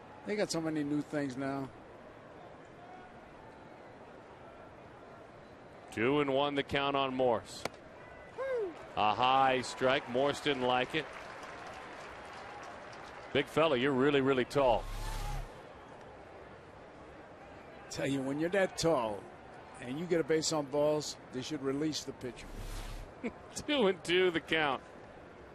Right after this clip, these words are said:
Speaker 2: Morse has hit in eleven of his last twelve, hitting four seventeen. Fastball blew him away. Set it up with the breaking ball the pitch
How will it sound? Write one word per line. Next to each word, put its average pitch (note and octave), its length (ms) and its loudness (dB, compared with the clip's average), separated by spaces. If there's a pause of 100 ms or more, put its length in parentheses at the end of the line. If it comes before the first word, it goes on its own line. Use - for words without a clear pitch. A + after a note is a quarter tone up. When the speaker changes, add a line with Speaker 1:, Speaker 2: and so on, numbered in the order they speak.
(1080)
Speaker 2:
Morse D3 260 4
has B2 160 0
hit D3 140 2
in C3 40 -6
eleven C3 400 4
of A#2 80 0
his G#2+ 140 -2
last A2+ 340 2
twelve, B2 400 4
hitting A2+ 240 0 (100)
four C#3+ 200 4
seventeen. A#2+ 920 0 (1160)
Fastball B2+ 720 8
blew C3+ 220 8
him B2+ 120 4
away. B2 380 8 (720)
Set B3 260 6
it A#3 80 8
up A#3 180 8
with A3 100 6
the F#3+ 60 6
breaking F#3 400 6
ball E3 180 8
the E3 80 6
pitch F3+ 220 6